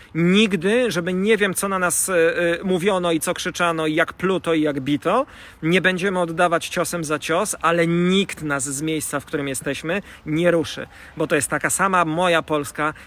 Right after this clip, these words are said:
jak pańska, panie Kaczyński, który wymyśliłeś sobie, że masz prawo własności do mnie, do moich bliskich i do mojego sumienia. Nikt ci go nie dał. E, w, i pamiętaj, że to jest, e, że to jest twój koniec.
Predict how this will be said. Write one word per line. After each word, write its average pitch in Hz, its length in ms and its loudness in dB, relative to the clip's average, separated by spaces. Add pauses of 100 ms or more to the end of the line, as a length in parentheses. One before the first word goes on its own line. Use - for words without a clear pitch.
jak 160 200 -2
pańska, 156 440 -4
panie 147 260 -2
Kaczyński, 151 680 -6 (160)
który 165 240 0
wymyśliłeś 160 560 0
sobie, 151 280 -2
że 156 140 -4
masz 156 240 0
prawo 175 420 0
własności 147 840 -4 (220)
do 170 220 4
mnie, 190 340 -2 (220)
do 170 160 4
moich 160 260 2
bliskich 180 560 -2 (160)
i 160 60 -4
do 180 100 0
mojego 170 300 2
sumienia. 139 460 -4 (200)
Nikt 170 440 2
ci 170 140 -4
go 156 140 0
nie 151 160 -4
dał. 135 280 -6 (500)
E, 147 180 0
w, 156 380 2 (100)
i 170 280 2
pamiętaj, 170 600 0
że 151 160 -2
to 170 100 0
jest, 165 340 -2
e, 175 40 0 (220)
że 175 120 -6
to 202 80 -2
jest - 120 -6
twój 220 180 -4
koniec. 196 580 -4